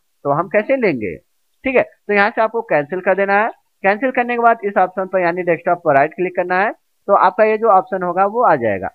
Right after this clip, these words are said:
अब आपको क्या करना है, कीबोर्ड से प्रेस करना है कंट्रोल प्लस प्रिंट स्क्रीन, यानी कंट्रोल के साथ प्रिंट स्क्रीन ऑप्शन को प्रेस कर देना है, यानी जो हमारा की होगा प्रिंट स्क्रीन उसे प्रेस कर देना है। प्रेस करने के बाद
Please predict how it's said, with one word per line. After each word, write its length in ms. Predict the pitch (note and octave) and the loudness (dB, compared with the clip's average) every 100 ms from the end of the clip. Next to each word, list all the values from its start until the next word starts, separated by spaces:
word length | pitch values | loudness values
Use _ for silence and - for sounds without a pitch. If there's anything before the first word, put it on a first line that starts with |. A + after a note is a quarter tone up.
| - | -2
अब 140 | G3 A3+ | 2 4
आपको 220 | A3 B3+ | 2 0
क्या 180 | B3+ A#3+ | 0 0
करना 280 | G3+ F#3 | 0 0
है, 80 | F3 | 0
कीबोर्ड 520 | F3 F3 D#3+ E3+ A#3+ | -2 -6 -4 -2 -2
से 120 | B3 A#3+ | -2 -4
प्रेस 320 | G3+ F#3+ F3+ | -2 -4 0
करना 300 | E3+ D#3 D3+ | -2 0 0
है 260 | C#3 C#3 E3+ - _ _ _ | 0 0 -2 -6 _ _ _
कंट्रोल 480 | F#3+ F#3+ F#3+ A#3+ B3+ | 0 0 -4 -4 -4
प्लस 440 | - E3+ E3+ G#3 G#3+ _ _ _ | -2 0 0 0 -6 _ _ _
प्रिंट 240 | - A#3+ B3 - | -2 -2 -2 -6
स्क्रीन, 520 | G3 - D#3+ G#2+ F2+ - | -6 -4 -4 -4 -8 -2
यानी 200 | C3 E3 | 0 0
कंट्रोल 480 | E3 E3 E3 G#3+ A#3+ | -2 -2 0 -2 -2
के 120 | G#3+ | -4
साथ 380 | G#3 E3 D#3+ B3+ - _ _ F#3 | 0 2 2 0 -6 _ _ -4
प्रिंट 220 | A#3 B3 G3+ | -4 -4 -6
स्क्रीन 380 | F#3 - G#3 A#3+ F3+ | -8 -6 -8 -2 0
ऑप्शन 320 | E3+ - E3+ | 0 -2 -6
को 140 | G3 A#3+ | -6 -6
प्रेस 260 | - E3 D#3 | -2 -4 -2
कर 180 | C#3 | -2
देना 240 | G#2+ G#2 F#2 | -2 -4 -6
है, 120 | F2 | -2
यानी 180 | C#3 D#3+ | 0 2
जो 120 | F3 | 2
हमारा 220 | E3+ E3+ | 4 2
की 180 | A3+ A3+ | 2 -2
होगा 220 | B3 A3+ G#3 | 0 2 2
प्रिंट 240 | G3 F3 F3 | 0 -4 -4
स्क्रीन 340 | D3 E3+ A3 D4+ _ _ - | -6 -6 -6 -8 _ _ -14
उसे 180 | D3+ - | -6 -4
प्रेस 280 | D3+ E3+ F3 | 0 -2 2
कर 140 | G3 | 2
देना 200 | G3+ G3+ | 4 2
है। 120 | A3 E4 _ _ _ | 2 -2 _ _ _
प्रेस 160 | G3 B3 | 0 0
करने 260 | - A#3+ A#3+ | 0 -2 -2
के 160 | A#3+ G3+ D3+ | -2 -2 4
बाद 280 | E3 C3+ | 4 4